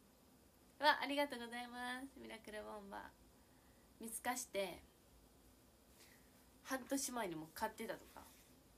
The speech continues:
だとしたらめちゃくちゃよくできるお母さんやな。あしめなみさん、くらさん、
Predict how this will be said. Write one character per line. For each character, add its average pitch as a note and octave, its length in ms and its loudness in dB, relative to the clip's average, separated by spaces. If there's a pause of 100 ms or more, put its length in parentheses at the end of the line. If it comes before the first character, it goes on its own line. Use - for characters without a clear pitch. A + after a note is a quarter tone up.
(920)
だ A#3 100 -4
と A3+ 120 -6
し - 80 -2
た F3+ 100 0
ら E3 80 -2
め E3 140 -2
ち E3+ 100 -2
ゃ G#3+ 40 -4
く - 100 -10
ち - 80 -6
ゃ G#3+ 40 -2
よ A3+ 140 0
く A3 120 -4
で F3 100 -2
き E3+ 120 -4
る F3 140 4
お E3 60 -2 (340)
母 F3+ 180 2
さ - 140 0
ん - 60 -10
や D#3 80 -10
な。 - 20 -10 (1600)
あ B3+ 40 -2
し C4 100 -4
め C4 100 0
な C4+ 220 2
み A#3 120 -6
さ A3+ 220 0
ん、 - 1200 -8
く D4+ 80 10
ら C#4+ 140 10
さ C4+ 140 6
ん、 G#3+ 40 6